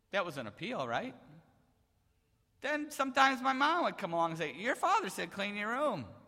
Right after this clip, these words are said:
When I was younger at work, but when I got to be a teenager, you know how boys are, you know, they just kinda think they don't have to listen to their mom quite the same anymore. So there was still the urge, but, but then my dad would come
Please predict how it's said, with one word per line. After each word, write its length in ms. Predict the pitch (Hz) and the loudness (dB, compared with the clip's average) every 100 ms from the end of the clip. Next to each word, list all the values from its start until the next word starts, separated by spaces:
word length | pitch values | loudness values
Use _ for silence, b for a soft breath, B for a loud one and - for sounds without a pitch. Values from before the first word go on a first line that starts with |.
| b b b - | b b b 0
When 120 | 202 | 2
I 40 | |
was 120 | 175 | 4
younger 220 | 156 190 151 | 4 4 2
at 120 | 113 | 2
work, 180 | 131 135 | 0 -2
but 60 | 185 | -2
when 60 | 190 | 0
I 40 | |
got 160 | 170 165 | 0 0
to 80 | 135 | -2
be 80 | |
a 40 | 120 | -4
teenager, 480 | - 117 117 110 123 | -4 -6 -4 -6 -6
you 120 | 135 | -4
know 80 | 110 | -4
how 80 | |
boys 320 | 101 95 95 95 90 | -4 -6 -8 -8 -6
are, 160 | 95 | -6
you 120 | 101 | -6
know, 100 | 98 | -8
they 100 | 104 | -10
just 160 | 98 - - _ - | -12 -16 -20 _ -12
kinda 360 | 107 104 101 98 - b b _ | -8 -6 -6 -8 -16 b b _
think 180 | 117 107 | -14 -8
they 160 | 110 | -8
don't 160 | 104 107 | -6 -6
have 140 | 101 | -8
to 60 | 104 | -10
listen 160 | 107 - | -14 -10
to 40 | |
their 140 | 101 | -8
mom 180 | 98 101 | -6 -8
quite 300 | 98 104 95 | -8 -10 -10
the 80 | - | -14
same 320 | - 92 92 | -14 -12 -12
anymore. 560 | 90 87 82 95 117 214 B B B B B B _ | -14 -14 -12 -8 -8 -10 B B B B B B _
So 300 | - 226 220 | -4 0 2
there 100 | 220 | 2
was 100 | 220 | 0
still 220 | - - | 0 0
the 140 | 277 185 | 0 4
urge, 480 | 233 269 240 226 - | 6 6 4 0 -6
but, 120 | 214 - - - - - | -8 -10 -20 -20 -20 -10
but 180 | 190 185 | -6 -4
then 180 | 240 277 | -4 0
my 160 | 269 269 | 0 0
dad 360 | 240 262 254 | 2 2 2
would 140 | 170 - | -2 -6
come 240 | 120 95 | -6 -6